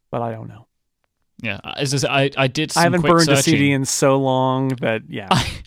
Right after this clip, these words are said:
Speaker 2: I haven't got a computer that could. <laughs> Although
Speaker 1: I've got an external drive that I
Speaker 2: I do
Speaker 1: use
Speaker 2: have
Speaker 1: for
Speaker 2: one of those, and I can't remember why I bought it,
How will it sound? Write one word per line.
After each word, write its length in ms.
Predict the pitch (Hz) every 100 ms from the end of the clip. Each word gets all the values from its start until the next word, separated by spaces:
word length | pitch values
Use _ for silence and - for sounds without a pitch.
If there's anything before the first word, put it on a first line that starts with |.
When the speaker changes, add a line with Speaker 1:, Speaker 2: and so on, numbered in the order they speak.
| -
Speaker 2:
I 80 | -
haven't 280 | - 214
got 140 | 185 -
a 40 |
computer 440 | 151 160 - 165 139
that 160 | - -
could. 440 | - - - - - _ _ -
<laughs> 120 | 294 - - _ _ _ _ - 392 466 - 208 -
Although 280 | 185 196 196
Speaker 1:
I've 80 | 196
got 40 | 214
an 100 | 190
external 600 | 196 - - 190 170 151
drive 500 | 139 123 113 107 104
that 140 | -
I 60 | 262
Speaker 2:
I 120 | 285
do 80 | 311 311
Speaker 1:
use 160 | 294
Speaker 2:
have 300 | 277 226 240
Speaker 1:
for 60 | 220
Speaker 2:
one 180 | 240 247
of 140 | 240
those, 400 | 240 247 294 294
and 200 | - 143
I 120 | 143
can't 460 | 156 - - 208 233
remember 600 | 208 196 190 196 190 170
why 640 | 143 123 123 131 131 165
I 100 | 135
bought 320 | 139 123 131 -
it, 160 | -